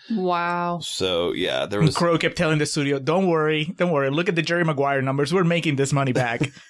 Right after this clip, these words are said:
Speaker 2: This is coming. Philip Seymour Hoffman's scheduled only permitted him to be on set for four days. He had the flu the entire time.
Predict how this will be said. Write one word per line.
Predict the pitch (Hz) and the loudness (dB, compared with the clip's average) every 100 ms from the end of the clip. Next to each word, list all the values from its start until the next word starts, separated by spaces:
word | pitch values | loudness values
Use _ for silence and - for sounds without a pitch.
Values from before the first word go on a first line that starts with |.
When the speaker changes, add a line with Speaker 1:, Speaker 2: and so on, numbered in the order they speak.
| _ - | _ 0
Speaker 2:
This | 160 135 131 131 - | 2 2 0 0 0
is | 110 | -2
coming. | 117 101 90 - - - - - - - _ _ _ | 0 0 0 -2 -8 -16 -18 -20 -20 -20 _ _ _
Philip | 147 135 | 2 2
Seymour | 139 131 120 | 2 0 2
Hoffman's | 123 123 123 117 104 | 0 0 -2 -4 -4
scheduled | - 127 117 117 113 110 101 98 131 - | -2 -2 0 0 2 0 -2 -8 -12 -4
only | 110 113 101 | -2 0 0
permitted | 113 107 107 101 | -2 0 0 -2
him | 107 104 101 98 98 | -2 -2 -2 -4 -6
to | 98 | -4
be | |
on | 98 95 | -4 -2
set | 92 | -4
for | 98 | -6
four | 92 98 98 | -6 -2 -2
days. | 127 175 170 165 160 143 - - - - | 0 0 0 0 0 -2 -8 -18 -20 -8
He | 98 | -2
had | 92 87 | -2 -2
the | |
flu | - - 98 92 | -4 0 2 2
the | 90 | 0
entire | 87 92 90 | 0 -2 -2
time. | 90 92 78 65 73 | -2 -4 -4 -6 -8